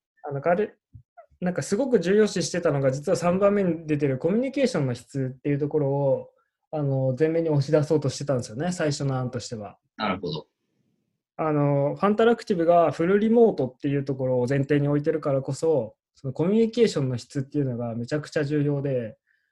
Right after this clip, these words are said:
Speaker 1: あの、受け手側、発信側、両方の意識がどっちも必要で、あの、成り立つな、あの、なんだろう、質が高まるなと感じていたので、もうその辺をて-、みんなが意識できるようにしたいなっていうので発信してたんですけど、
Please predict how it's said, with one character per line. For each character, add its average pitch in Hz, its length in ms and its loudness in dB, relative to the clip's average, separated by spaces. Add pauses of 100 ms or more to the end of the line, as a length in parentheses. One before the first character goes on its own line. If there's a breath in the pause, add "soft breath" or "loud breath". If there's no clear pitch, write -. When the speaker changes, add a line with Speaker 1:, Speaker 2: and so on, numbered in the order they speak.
(280)
Speaker 1:
あ 139 140 -8
の、 127 280 -6 (220)
受 165 240 0
け 208 60 -4
手 208 120 2
側、 175 480 2 (120)
発 147 280 -6
信 160 260 -6
側、 151 340 0
両 175 200 2
方 202 200 2
の 156 140 0
意 156 60 0
識 143 240 -6
が 127 100 0
ど 143 100 2
っ 143 100 -2
ち 196 140 -6
も 185 80 0
必 180 260 -8
要 180 140 -4
で、 202 360 -6 (760)
あ 151 140 -4
の、 143 140 0
成 143 140 -4
り 143 80 0
立 143 220 0
つ 139 40 -6
な、 135 360 -4 (160)
あ 139 120 -4
の、 127 400 -6 (280)
な 147 100 -6
ん 123 40 -6
だ 123 60 -8
ろ 110 40 -12
う、 - 40 -16
質 - 240 -2
が 170 280 2
高 175 220 0
ま 190 120 2
る 147 80 0
な 147 240 0
と 110 200 -8
感 139 200 0
じ 135 120 -4
て 151 60 -4
い 147 80 -2
た 147 100 -4
の 120 140 -6
で、 110 260 -8 (240)
も 147 60 -8
う - 20 -6
そ 170 120 -8
の 180 80 -4
辺 180 180 -4
を - 20 -12
て-、 185 360 -8
み 165 120 -8
ん - 20 -4
な 175 80 -4
が 156 80 -2
意 156 80 -2
識 147 160 -8
で 147 100 0
き 147 120 -6
る 151 60 -2
よ 147 60 2
う - 20 2
に 131 60 -2
し - 80 -16
た 147 100 -4
い 143 60 -2
な 160 180 -4
っ 147 80 -12
て - 80 -6
い 135 40 0
う 131 40 0
の 120 100 -4
で 110 140 -6
発 120 240 -8
信 127 160 -4
し - 60 -12
て 127 60 -8
た 120 120 -6
ん 110 60 -8
で 110 60 -10
す - 80 -18
け 113 100 -16
ど、 127 180 -4